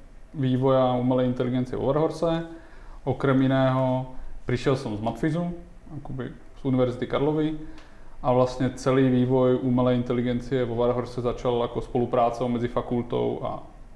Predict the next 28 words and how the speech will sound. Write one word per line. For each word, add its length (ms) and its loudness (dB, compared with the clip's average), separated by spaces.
Warhorsom. 600 0
A 280 0
celé 320 4
se 160 -2
to 100 0
vyvinulo 400 4
do 100 0
toho, 540 2
že 80 -4
vlastně 260 -4
jsem 180 -4
tu 120 0
po 160 -4
pár 240 2
měsících 580 -2
zůstal 720 0
vlastně 300 -8
jakoby 380 -4
na 520 0
plný 260 2
úvazek 380 0
a 160 2
zůstal 280 -2
jsem 180 -4
tu 100 -2
pracovat 460 0
a 60 2
zároveň 580 2